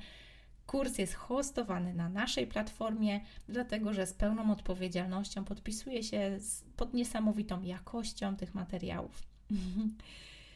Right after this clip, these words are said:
Przyznam, że była to niesamowita podróż przez meandry promocji, montażu, nagrywania wideo, poszukiwania najlepszych sposobów pokazania takiej ultra wrażliwości Ani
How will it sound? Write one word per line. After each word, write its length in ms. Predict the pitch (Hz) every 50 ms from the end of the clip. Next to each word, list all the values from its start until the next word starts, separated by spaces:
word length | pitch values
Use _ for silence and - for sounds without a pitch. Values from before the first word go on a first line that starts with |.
| - - - - - -
Przyznam, 360 | - - 320 285 311 311 302
że 100 | 277 254
była 180 | 233 254 240 226
to 100 | 226 247
niesamowita 680 | 247 247 247 247 - 247 240 226 214 220 220 220 214 214
podróż 460 | - 190 190 180 190 196 185 - -
przez 200 | - 214 196 202
meandry 540 | 214 208 190 - 190 208 185 185 180 170 170
promocji, 840 | - - - 262 262 247 240 233 226 220 220 - - 208 196 180 190
montażu, 680 | 202 226 254 247 233 226 220 208 202 190 180 175 175
nagrywania 600 | 190 190 202 214 208 240 226 220 220 226 226 220
wideo, 600 | 214 214 220 202 190 196 190 190 185 175 175 175 175
poszukiwania 640 | 175 - 214 220 240 220 - 220 214 208 202 196 196
najlepszych 440 | 190 185 185 190 185 - - 180
sposobów 540 | - - - 190 - - 202 190 196 180 -
pokazania 540 | - - - - 180 175 202 202 - - 214
takiej 400 | - 208 214 - 226 - - - -
ultra 380 | 247 247 233 214 220 220 233
wrażliwości 920 | 214 208 202 196 190 196 202 202 190 196 180 185 180 - - - - 208 - -
Ani 400 | 208 208 196 185 180 190 208